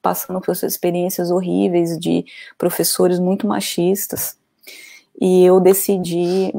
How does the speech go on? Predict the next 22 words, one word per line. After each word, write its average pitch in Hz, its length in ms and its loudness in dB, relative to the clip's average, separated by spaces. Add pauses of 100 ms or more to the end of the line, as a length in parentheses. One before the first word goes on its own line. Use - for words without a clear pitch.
fazer 185 280 -2
aplicação 196 600 -2
pra 185 100 -4
uma 190 140 -2
residência 190 720 0 (100)
<laughs> - 80 -4
de 196 140 0
arte - 260 -4
contemporânea. 190 880 0 (640)
E 180 280 2
eu 185 100 4
me 190 140 0
prometi 202 680 0
que 208 140 -4
se 208 160 -4
eu 196 60 0
passasse, 185 760 -2
eu 190 300 0
ia 180 460 -4 (600)
sair 202 400 0
da 165 140 -2
faculdade. 151 720 -12